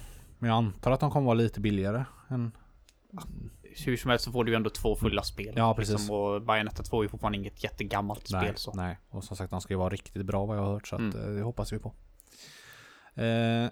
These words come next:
Speaker 1: ja, vad fick vi se mer då? Eh, vi, eh, fick se lite mer av Dreams,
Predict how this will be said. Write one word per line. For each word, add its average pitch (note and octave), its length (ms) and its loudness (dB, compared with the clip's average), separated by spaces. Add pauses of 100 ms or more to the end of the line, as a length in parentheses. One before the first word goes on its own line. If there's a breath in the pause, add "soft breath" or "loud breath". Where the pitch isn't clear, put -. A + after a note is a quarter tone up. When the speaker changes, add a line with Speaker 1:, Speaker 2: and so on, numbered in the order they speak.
(140)
Speaker 1:
ja, E3 220 -2 (120)
vad C#3+ 280 4
fick C#3+ 200 -4
vi C#3+ 80 0
se C#3 180 0
mer C#3 240 0
då? G2 140 -2 (920 soft breath)
Eh, A#2 720 0
vi, A#2 460 0
eh, A2+ 400 0 (500 soft breath)
fick - 320 -2
se A#2 260 4
lite A2 220 2
mer G#2+ 160 4
av G2+ 260 2
Dreams, B2 640 2